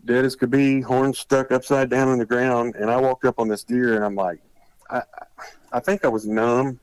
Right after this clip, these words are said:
from looking at trail camera pictures of this deer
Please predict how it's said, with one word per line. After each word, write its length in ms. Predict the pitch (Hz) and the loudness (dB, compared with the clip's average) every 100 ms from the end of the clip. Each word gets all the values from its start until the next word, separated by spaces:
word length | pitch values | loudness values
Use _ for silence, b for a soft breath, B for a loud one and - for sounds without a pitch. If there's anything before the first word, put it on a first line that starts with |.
| - | -4
from 200 | 113 107 | -2 0
looking 300 | 120 123 110 | -2 -2 -2
at 140 | 101 _ _ - | -4 _ _ -4
trail 200 | 113 113 | -2 -2
camera 340 | 131 123 123 | -2 -2 -2
pictures 420 | 135 135 - 127 | 0 -2 -4 -6
of 80 | 131 | -4
this 160 | 123 127 | -4 -2
deer 380 | 135 135 139 | 0 0 -2